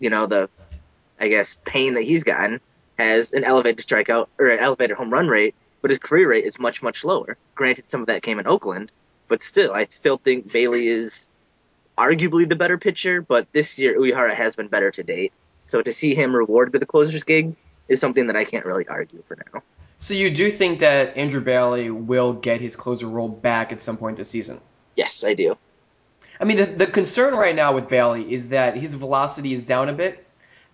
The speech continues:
Speaker 2: and he's coming back from a biceps injury.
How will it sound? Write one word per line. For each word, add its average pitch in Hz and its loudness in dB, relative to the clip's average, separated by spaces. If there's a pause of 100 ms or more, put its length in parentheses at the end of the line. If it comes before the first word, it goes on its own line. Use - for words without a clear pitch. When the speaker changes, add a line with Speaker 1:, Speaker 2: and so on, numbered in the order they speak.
Speaker 2:
and 143 0
he's 208 -6
coming 190 -2
back 151 2
from 143 -2
a 123 4
biceps 127 -2
injury. 107 -10